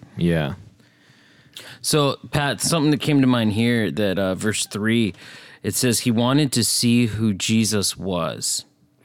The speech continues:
Speaker 2: Um, just that first phrase. And I'm wondering, like, for us, maybe for you,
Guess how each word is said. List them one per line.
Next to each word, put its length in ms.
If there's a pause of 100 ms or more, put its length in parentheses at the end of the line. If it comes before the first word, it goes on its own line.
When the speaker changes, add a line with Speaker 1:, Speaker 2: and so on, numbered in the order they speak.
(500)
Speaker 2:
Um, 400
just 220
that 220
first 380
phrase. 640 (500)
And 140
I'm 140
wondering, 380
like, 180
for 260
us, 460
maybe 260
for 180
you, 680